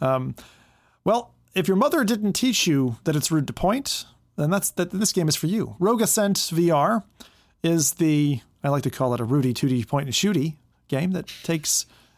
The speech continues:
a veil of your finger guns and puts you in a futuristic environment while looting and shooting your way through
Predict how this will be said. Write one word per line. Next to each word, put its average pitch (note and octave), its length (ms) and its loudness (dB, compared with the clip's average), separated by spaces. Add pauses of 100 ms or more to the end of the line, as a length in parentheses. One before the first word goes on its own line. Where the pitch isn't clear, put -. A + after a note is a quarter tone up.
(140)
a C#3+ 60 0
veil D3+ 300 2
of C#3+ 140 0
your C#3 380 2
finger C#4+ 340 0
guns C3 460 -4
and C#3+ 140 -6
puts F3+ 280 -2
you C#3 300 2
in C#3+ 140 -2
a B2 140 -2
futuristic F#3+ 960 -2 (260)
environment C3 640 -2 (360)
while D3+ 200 2
looting A3 300 2
and F#3 100 2
shooting G3 260 2
your F3 100 2
way D3+ 240 2
through C3 480 -2